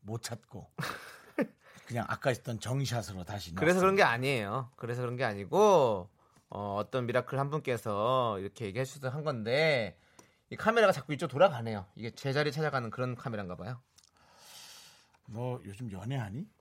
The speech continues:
Speaker 2: 제가 무슨 연애를 해요?
Speaker 1: 너 혹시 보이는 라디오를 통해서
Speaker 2: 네.
Speaker 1: 내가 이십 분쯤에
Speaker 2: 음.
Speaker 1: 카메라를 한번 흔들 테니까
Speaker 2: <laughs>
Speaker 1: 그럼 널 생각하고 있다고 생각해?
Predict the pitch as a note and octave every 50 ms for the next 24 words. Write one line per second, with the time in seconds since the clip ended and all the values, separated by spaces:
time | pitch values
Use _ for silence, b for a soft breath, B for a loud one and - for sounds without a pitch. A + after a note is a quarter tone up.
0 | _ - - C#3 C3 B2 B2 B2 G3 E3+ A#2 D#2+ C#2 D2+ D#2+ - E2+ F2+ G2+ G#2+
1 | - _ - A#2 B2 B2 A2 - C3 G#2+ - A#2 A#2 C3+ D3 D3 C3+ B2+ A#2+ A2
2 | B2 B2 A2 - - B2+ B2+ A#2+ G#2+ G#2 G2+ G2 G2+ G#2+ A#2 A#2+ A2 F#2+ G2+ G#2
3 | G2+ F#2+ A2+ A#2 A#2+ C3 B2+ C3 C3 A#2+ G2+ E2 E2+ - A#2 B2+ C3 A#2 C#3+ C3+
4 | - - C#3 B2 - C3 A#2 A#2 A#2 A#2+ B2 A#2+ A2+ G2+ - _ _ - G#2+ A2+
5 | D3+ D3 D#3+ D#3+ D3+ D3+ D3 C#3+ C3+ G#2+ A#2 B2 B2 A#2+ A2 C3 C#3+ D#3 D#3+ C3+
6 | - B2+ B2 A#2 A2 - - A2+ A2+ A#2+ C3 C3 B2 A2+ - B B B B B
7 | - B2 C3 B2+ C3+ B2 A2+ A#2 B2 C3+ B2+ C3 D#3 F3 F3+ D#3 C#3+ D#3 D3 B2+
8 | A2+ - - A2 A2 G#2 A2 B2+ B2 A#2+ - - A#2 A#2+ D3 G3